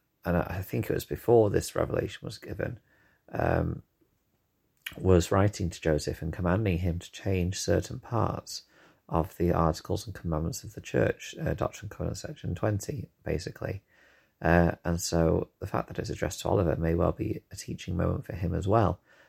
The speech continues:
because then, whilst it says in that verse that he will teach about the revelations and commandments, in verse two it says,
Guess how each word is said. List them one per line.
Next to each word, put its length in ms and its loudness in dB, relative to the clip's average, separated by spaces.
because 300 0
then, 240 4
whilst 280 0
it 120 -10
says 460 0
in 200 -2
that 280 2
verse 440 -2
that 160 -4
he 340 2
will 300 4
teach 360 -6
about 380 0
the 80 0
revelations 640 2
and 140 -2
commandments, 640 -6
in 140 -2
verse 300 6
two 300 2
it 160 2
says, 440 -6